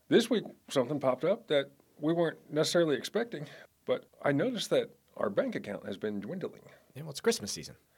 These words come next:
Speaker 1: Yeah, but even
Speaker 2: <laughs>
Speaker 1: before that, it seemed like it was always going down.
Speaker 2: Yeah.
Speaker 1: Even though we were both, you know, putting money into it every week or every other week or whatever, and,
Speaker 2: Mm-hmm.
Speaker 1: uh, it seemed like it was going down. So we kinda re-looked at our budget.
Speaker 2: Mm-hmm.
Speaker 1: Um, we finally, you know, we moved into a new house six months ago, five
Speaker 2: Yeah.
Speaker 1: months ago,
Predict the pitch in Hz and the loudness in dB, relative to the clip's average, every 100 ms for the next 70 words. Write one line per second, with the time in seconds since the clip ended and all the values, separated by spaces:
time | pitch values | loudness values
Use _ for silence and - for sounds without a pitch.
0 | _ _ - 190 190 190 220 254 170 - | _ _ 0 4 8 8 6 4 2 6
1 | 214 117 92 - 143 139 262 190 - 147 | 6 6 0 -2 -4 -2 -2 0 -2 -2
2 | 135 110 98 - - _ _ - 151 139 | -2 -2 -4 -10 -14 _ _ 0 2 2
3 | 117 143 127 113 101 185 120 107 117 113 | 2 2 2 2 4 4 4 2 2 2
4 | 101 - _ _ _ _ 147 185 165 143 | 0 -16 _ _ _ _ 0 4 6 6
5 | 135 131 143 131 120 151 135 170 156 - | 6 4 2 2 4 2 2 0 0 0
6 | 120 117 113 113 117 123 107 107 104 104 | 0 0 0 0 0 0 0 0 2 0
7 | 107 107 101 113 147 117 - 110 104 101 | 0 -2 0 2 4 2 0 -2 2 2
8 | 101 - 214 190 139 117 110 139 139 113 | 0 -4 -4 -2 0 0 2 2 2 -2
9 | - - - _ - 151 220 180 156 135 | -6 -12 -20 _ -4 2 4 6 6 6
10 | 127 113 110 113 151 143 170 160 123 104 | 6 2 0 2 4 4 2 4 4 6
11 | 156 - - - 104 110 90 87 90 90 | 6 2 -12 -10 -4 -2 -2 -4 -4 -2
12 | 95 113 107 107 107 123 120 110 107 113 | -2 0 2 2 4 2 2 2 2 2
13 | 135 165 156 - - - - - 180 - | 2 2 2 -2 -8 -10 -10 -8 -6 -4
14 | 170 160 170 160 156 147 147 143 147 135 | -2 -2 -2 2 2 2 0 -2 -2 -2
15 | 151 139 | -2 -2